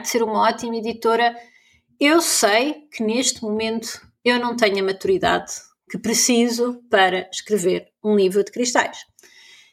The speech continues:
E então eu disse que não à editora, até dei o contacto de outra pessoa que achava que iria fazer um bom trabalho para escrever um livro de cristais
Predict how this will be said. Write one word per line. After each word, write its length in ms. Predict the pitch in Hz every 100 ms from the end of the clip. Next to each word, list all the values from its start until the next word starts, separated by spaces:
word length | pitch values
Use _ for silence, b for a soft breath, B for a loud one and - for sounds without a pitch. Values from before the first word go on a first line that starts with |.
| _
E 60 | 349
então 460 | 339 320 262 240 -
eu 100 | 240
disse 240 | 214 175 -
que 120 | 214
não 200 | 208 262
à 100 | 285
editora, 720 | 277 285 285 277 269 262 254
até 240 | 220 226 208
dei 180 | 202 208
o 40 |
contacto 600 | 208 202 208 190 - -
de 120 | 175
outra 180 | 214 220
pessoa 720 | 277 - - 277 269 262 262 - _
que 320 | - 214 196 180 185 185
achava 520 | - 220 190 190 202 -
que 580 | - 208 190 185 180 185 180 -
iria 240 | 202 202
fazer 300 | 196 208 202
um 120 | 170 180
bom 180 | 226
trabalho 500 | 240 247 240 233 233
para 100 | -
escrever 340 | 190 - 202 190
um 100 | 180
livro 240 | 175 185
de 60 | 180
cristais 600 | 247 240 233 214 214